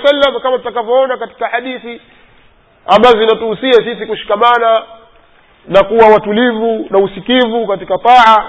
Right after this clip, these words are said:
kuwatii watawala, anatufundisha kwamba tufanye subra hata kama watawala watatupiga kwa dhulma, wakachukua mali zetu, wakazija-, tuka-, wakatunyang'anya, basi tufanye subra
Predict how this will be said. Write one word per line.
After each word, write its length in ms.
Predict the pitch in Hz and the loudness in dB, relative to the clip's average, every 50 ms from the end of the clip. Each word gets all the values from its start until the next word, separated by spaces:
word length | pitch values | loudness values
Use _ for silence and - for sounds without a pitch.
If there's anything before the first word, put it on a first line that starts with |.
| - - | -12 -12
kuwatii 320 | 208 196 190 - - 226 220 | -6 -6 -6 -6 -4 -6 -2
watawala, 640 | 214 190 190 196 202 233 262 269 254 226 208 - - - _ _ _ _ _ - - - | -2 -2 -2 0 2 4 4 4 4 2 0 -2 -6 -20 _ _ _ _ _ -18 -2 0
anatufundisha 720 | 226 240 247 240 277 254 202 285 285 339 320 247 285 262 | 2 2 2 0 -4 -8 -8 -6 -4 -4 -2 0 0 0
kwamba 440 | 269 254 247 233 220 220 208 196 - - - - _ _ | 2 2 0 2 2 2 2 0 -4 -8 -20 -20 _ _
tufanye 380 | - 214 202 247 247 240 233 - - | -12 -2 -2 0 0 0 -2 -4 -4
subra 320 | 269 285 285 254 233 226 208 208 208 | -8 -8 -2 0 2 4 4 2 2
hata 180 | 240 240 233 220 | -2 -4 -4 -4
kama 200 | - 226 214 214 | -4 -4 -4 -4
watawala 460 | 214 208 208 208 202 220 226 226 214 | -6 -6 -6 -6 -4 -2 -2 -2 -2
watatupiga 680 | 202 190 190 190 - - 226 233 202 185 208 202 190 - - _ _ _ - _ - - - - - - - - - - | -4 -8 -10 -14 -18 -16 -16 -14 -10 -8 -8 -8 -8 -10 -16 _ _ _ -20 _ -20 -20 -20 -20 -20 -20 -20 -20 -18 -4
kwa 120 | - 196 185 | -2 -2 0
dhulma, 500 | 156 220 247 226 220 202 208 208 196 - - - | 0 -2 -4 -4 -4 -2 -2 -2 -2 -4 -8 -4
wakachukua 500 | 180 185 185 175 - 196 - 214 214 202 | -4 -4 -4 -4 -12 -12 -6 -4 -4 -2
mali 220 | 202 196 190 190 | -2 -4 -4 -2
zetu, 320 | 160 214 226 220 220 208 | -2 2 2 2 2 0
wakazija-, 340 | 202 180 190 175 170 196 190 | -8 -6 -8 -8 -6 -8 -8
tuka-, 260 | - 175 - 180 180 | -8 -8 -10 -4 -4
wakatunyang'anya, 640 | 185 180 190 185 185 180 175 180 208 220 220 214 196 180 | -4 -4 -4 -8 -6 -6 -4 0 2 2 2 2 0 0
basi 120 | 185 180 - - | -2 -2 -2 -4
tufanye 280 | 160 151 180 165 165 151 - | -16 -14 -12 -10 -10 -10 -10
subra 380 | 226 220 190 214 214 202 196 | -10 -6 -2 0 0 0 0